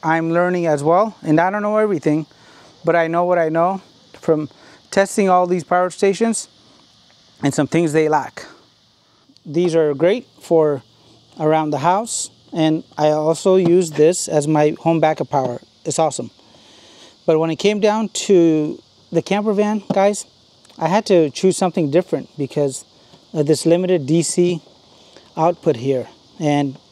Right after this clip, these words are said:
I have searched high and low and thought about combining units to get the result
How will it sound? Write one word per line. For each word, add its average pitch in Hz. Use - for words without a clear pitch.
I 156
have 160
searched 175
high 170
and 180
low 185
and 143
thought 165
about 156
combining 170
units 190
to -
get 160
the 175
result 160